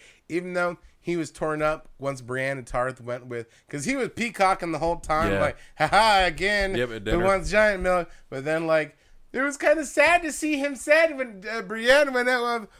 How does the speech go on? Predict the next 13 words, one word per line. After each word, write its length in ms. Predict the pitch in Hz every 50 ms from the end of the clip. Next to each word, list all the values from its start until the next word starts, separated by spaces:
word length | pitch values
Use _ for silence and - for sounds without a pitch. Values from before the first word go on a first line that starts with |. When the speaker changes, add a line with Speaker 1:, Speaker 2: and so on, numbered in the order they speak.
| - -
Speaker 1:
with 240 | - 196 185 160 151
Jaime 420 | 208 233 254 269 254 233 220 208 - - _
'cause 160 | - - 208 185
he 100 | 220 226
knew 180 | 233 262 294
what 120 | 277 233 208
was 120 | 185 165
gonna 220 | 160 175 165 156 143
happen. 360 | 151 160 175 190 - 170 160
He's 180 | 160 156 143 147
like, 160 | 151 139 - _ _ _ _ _ _ -
"Oh, 380 | - 139 139 135 123 117 110 104
man, 600 | 101 110 127 139 139 139 139 143 139 139 135